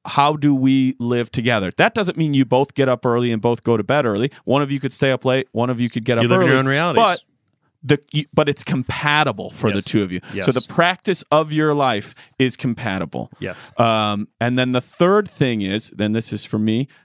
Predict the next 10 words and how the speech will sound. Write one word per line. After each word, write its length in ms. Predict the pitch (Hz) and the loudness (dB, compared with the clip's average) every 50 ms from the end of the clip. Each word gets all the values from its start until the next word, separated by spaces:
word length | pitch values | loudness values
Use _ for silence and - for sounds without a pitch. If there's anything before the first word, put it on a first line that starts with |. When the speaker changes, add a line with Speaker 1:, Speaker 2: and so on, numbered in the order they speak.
| _ _ | _ _
Speaker 1:
I, 180 | - 101 104 - - | -4 -4 -4 -4 -6
that, 220 | - 95 98 76 - | -6 -4 -4 -4 -4
uh, 80 | - 92 | -6 -8
personally, 640 | - - - 120 117 - - 131 131 143 160 175 - - - | -4 -2 -2 -2 -2 -2 -4 -2 -2 -2 -2 -4 -6 -6 -2
uh, 320 | 107 110 110 110 110 107 - - _ | 0 0 2 2 0 -2 -4 -6 _
that 120 | - 123 117 | -2 0 2
I 140 | 117 123 131 | 2 2 0
would 140 | 131 135 | -2 -4
say, 420 | - - 135 120 113 117 127 139 135 - _ _ _ _ _ _ _ _ _ _ _ _ _ _ _ _ | -4 -2 0 0 2 2 0 -2 -2 -6 _ _ _ _ _ _ _ _ _ _ _ _ _ _ _ _
it, 220 | 139 139 156 - | 2 2 2 2